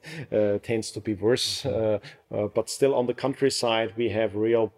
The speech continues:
Speaker 1: people doing real work, <laughs> I'd say, hardworking, uh, people, uh, of course, uh, uh, are within, uh, the, the misallocations, mal-, uh,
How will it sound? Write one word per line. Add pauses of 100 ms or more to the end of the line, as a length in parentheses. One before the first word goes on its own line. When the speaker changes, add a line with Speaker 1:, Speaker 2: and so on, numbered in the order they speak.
(140)
Speaker 1:
people
doing
real
work,
<laughs>
I'd
say, (360)
hardworking,
uh,
people, (320)
uh,
of
course,
uh, (340)
uh,
are
within,
uh,
the,
the
misallocations,
mal-,
uh,